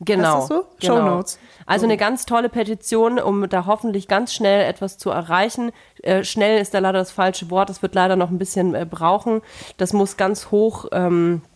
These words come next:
Speaker 1: ganz hoch ans oberste, ich glaub, Verfassungsgericht. Und das, äh, ja, aus Erfahrung dauert sowas immer, äh, me-, mega lang.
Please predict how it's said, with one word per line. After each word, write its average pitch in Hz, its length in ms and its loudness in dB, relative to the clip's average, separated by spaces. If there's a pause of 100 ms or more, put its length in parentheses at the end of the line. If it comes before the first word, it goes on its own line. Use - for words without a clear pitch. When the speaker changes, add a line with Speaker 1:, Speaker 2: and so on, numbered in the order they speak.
(640)
Speaker 1:
ganz 202 320 -2
hoch 214 160 0
ans 180 240 0
oberste, 190 540 0
ich 175 60 -6
glaub, 190 120 -2
Verfassungsgericht. 208 1040 -2 (340)
Und 180 360 0
das, - 300 -4
äh, 170 300 2 (480)
ja, 151 280 -2
aus 160 180 0
Erfahrung 170 460 0
dauert 165 220 2
sowas 165 200 -4
immer, 160 260 2
äh, 143 80 -4
me-, 160 140 -4
mega 170 340 0
lang. 165 240 2